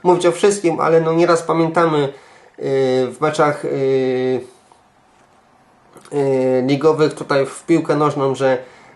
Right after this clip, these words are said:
e, gdzieniegdzie zdarzały się burdy. E,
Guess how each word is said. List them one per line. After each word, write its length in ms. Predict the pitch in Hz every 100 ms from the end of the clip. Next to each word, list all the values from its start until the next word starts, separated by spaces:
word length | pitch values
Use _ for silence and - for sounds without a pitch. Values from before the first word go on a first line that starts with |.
| -
e, 240 | 135 135
gdzieniegdzie 400 | 127 160 156 156
zdarzały 460 | 143 143 160 165 160
się 380 | - 156 151 143
burdy. 500 | 160 156 147 160 160 156 - _ _ _ _ _ _ _ _ _ - - - - -
E, 40 | -